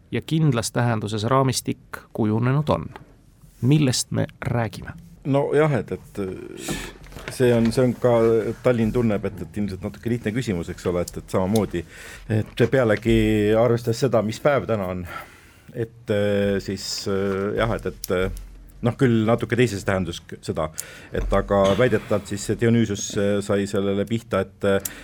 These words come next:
Speaker 2: et, eh, arvutas välja siis nii-öelda Kristuse sünniaja, nii-öelda su-, sünniaja ja sealt siis kogu see enne Kristust, pärast Kristust a-, ajaarvamine tuli.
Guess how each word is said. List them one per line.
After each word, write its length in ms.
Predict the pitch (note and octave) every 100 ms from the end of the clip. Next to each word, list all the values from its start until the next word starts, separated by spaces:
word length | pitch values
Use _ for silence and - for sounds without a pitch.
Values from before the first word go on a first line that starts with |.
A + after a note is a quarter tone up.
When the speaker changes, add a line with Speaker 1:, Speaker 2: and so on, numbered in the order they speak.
| - -
Speaker 2:
et, 240 | F#2 G2+
eh, 320 | A2+ G#2+ A2 A2+
arvutas 460 | A#2+ B2 - A2
välja 240 | C#3 B2 A2
siis 160 | G#2
nii-öelda 240 | A#2 A2 A2+
Kristuse 320 | C#3 - A#2
sünniaja, 480 | D3 D3+ A2+ G2+ F#2+
nii-öelda 520 | G2 C3 C3 G#2+ F#2
su-, 160 | A#2 A2+
sünniaja 560 | G#2 A#2+ G#2 F#2 F#2+ F#2
ja 80 |
sealt 240 | F#2 G#2+ -
siis 160 | G2+ -
kogu 280 | G#2 G2+ F#2
see 80 |
enne 160 | A2 G#2
Kristust, 320 | F#2+ - G2
pärast 240 | - G#2 G2+
Kristust 400 | F#2 - G2 -
a-, 640 | - - - - - B2+
ajaarvamine 640 | B2 C3 G2+ G2 F#2 F#2+ F#2
tuli. 280 | F#2+ F2